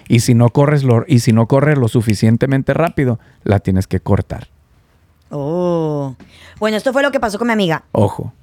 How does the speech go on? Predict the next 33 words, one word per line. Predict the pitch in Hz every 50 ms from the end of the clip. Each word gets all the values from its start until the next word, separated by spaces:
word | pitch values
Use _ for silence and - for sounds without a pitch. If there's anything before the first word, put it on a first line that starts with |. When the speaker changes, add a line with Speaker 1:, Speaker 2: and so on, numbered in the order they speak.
| _ _ _ _ _ _ _ _ _ _
Speaker 2:
Fíjate | - 233 247 240 294
que | - 285 285 269 254 262
ella, | 277 285 254 240 226 233 240 - _ _ _ _ _ _ -
yo | 240 196 262
pienso, | 254 370 370 349 359 330 311 302 277
¿tú | - 294
qué, | 294 359
tú | 349 _ _ - 349
qué | 339
piensas | 294 349 302 311
de | 247
esto? | 196 - - 170 143 - _ _ _ _ _ _ _ _ -
Ella | 240 233 269
está | 302 - 302
saliendo | 240 285 262 240 233 226
con | 220 247
un | 247
tipo, | 254 285 269 - 147 131 - _ -
ya | 180
tienen | 170 180 180 190 180
como | 175 170 151
cinco | 139 - 151 139 165
meses | 165 160 139 - -
saliendo | 160 139 135 139
con | - 175 185 190
él. | 190 - - _ _
Speaker 1:
Sí, | - - 120
man. | 110 101 87 80 - _ _ _
Speaker 2:
Pues | - 262 277
el | 302 285
chavo, | - 302 285 294 302 311 311
tú | 302 247
sabes | 254 233 208 202 - -